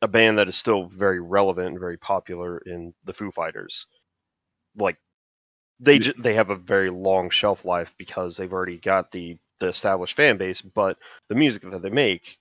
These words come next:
Speaker 1: continues to, I won't say push the envelope, but it continues to be catchy enough to, you know, still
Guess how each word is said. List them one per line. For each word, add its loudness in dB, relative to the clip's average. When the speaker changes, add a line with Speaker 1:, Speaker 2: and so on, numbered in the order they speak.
Speaker 1:
continues -4
to, -4
I 0
won't -8
say -12
push -10
the -2
envelope, 0
but -2
it -2
continues -2
to -14
be -12
catchy -4
enough -6
to, -4
you -2
know, -4
still -2